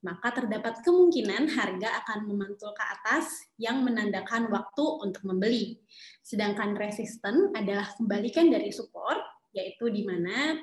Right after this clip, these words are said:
tingkat harga yang diyakini sebagai titik tertinggi dari pergerakan suatu harga, dan apabila harga telah menyentuh titik ini, eh, ada kemungkinan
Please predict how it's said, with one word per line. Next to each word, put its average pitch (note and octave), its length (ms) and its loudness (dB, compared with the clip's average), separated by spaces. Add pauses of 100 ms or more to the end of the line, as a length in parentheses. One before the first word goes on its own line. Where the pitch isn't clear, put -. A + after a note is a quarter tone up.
tingkat E4+ 320 4
harga G#3+ 320 -2
yang G#3+ 240 -10
diyakini A3+ 720 2
sebagai F#3 640 -8 (320)
titik D#4+ 400 -2
tertinggi B3 560 2
dari F#3+ 240 -4
pergerakan G3+ 640 -2
suatu B3+ 320 -4
harga, G3 400 -2 (500)
dan G#3 160 -6
apabila G#3 640 -4
harga A3+ 320 -2
telah A3+ 240 -2
menyentuh A3 480 -2
titik B3 320 -2
ini, A3 560 2 (160)
eh, G#3 320 -4
ada G3+ 160 -2
kemungkinan A#3+ 720 2